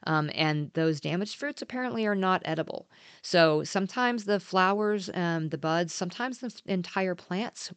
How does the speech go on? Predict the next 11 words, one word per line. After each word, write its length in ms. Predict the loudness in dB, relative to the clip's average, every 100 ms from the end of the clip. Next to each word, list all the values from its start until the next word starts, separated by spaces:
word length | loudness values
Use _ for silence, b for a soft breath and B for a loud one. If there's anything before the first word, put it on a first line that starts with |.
| -8
would 120 | -8
be 100 | -8
killed 360 | -8 -6 -6 -6
from 200 | -8 -8
these 260 | -8 -8
things. 320 | -6 -6 -6
So 340 | 0 4 4 2 B B B B B B -10
apparently, 720 | 0 4 4 6 4 4 0
if 160 | -2 -2
you 80 |
select 340 | -2 2 0